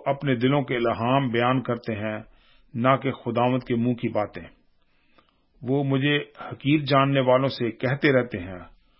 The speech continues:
خداوند نے فرمایا ہے کہ تمہاری سلامتی ہوگی، اور ہر ایک سے جو اپنے دل کی سختی پر چلتا ہے کہتے ہیں کہ تجھ پر کوئی بلا نہ آئے گی۔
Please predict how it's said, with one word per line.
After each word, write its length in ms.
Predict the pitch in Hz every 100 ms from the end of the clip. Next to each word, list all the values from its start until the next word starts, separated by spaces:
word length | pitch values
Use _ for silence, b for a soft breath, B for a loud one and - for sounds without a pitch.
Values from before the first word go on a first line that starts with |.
| _ _ -
خداوند 400 | 113 113 117 120
نے 80 | 117
فرمایا 560 | 110 - 107 101 101 101
ہے 120 | 92 98 - b b b b
کہ 120 | -
تمہاری 380 | 117 113 110 110 110 -
سلامتی 380 | 107 104 110
ہوگی، 320 | 104 101 90 82 _ b b b b b b b
اور 160 | - 131
ہر 300 | 98 113 135
ایک 180 | 170 -
سے 260 | 120 98 92 _ _ _ -
جو 200 | 117 120 -
اپنے 260 | 127 135
دل 220 | 110 123
کی 160 | 123 123
سختی 420 | - 131 - 147
پر 140 | 135 120
چلتا 440 | 117 107 107 95
ہے 100 | 104
کہتے 360 | - 110 - 101
ہیں 220 | 95 92 - b b b b -
کہ 100 | 113
تجھ 280 | - 123 -
پر 160 | 123
کوئی 320 | - 135 139
بلا 280 | 127 113 110
نہ 100 | 107
آئے 200 | 98 98
گی۔ 200 | 95 90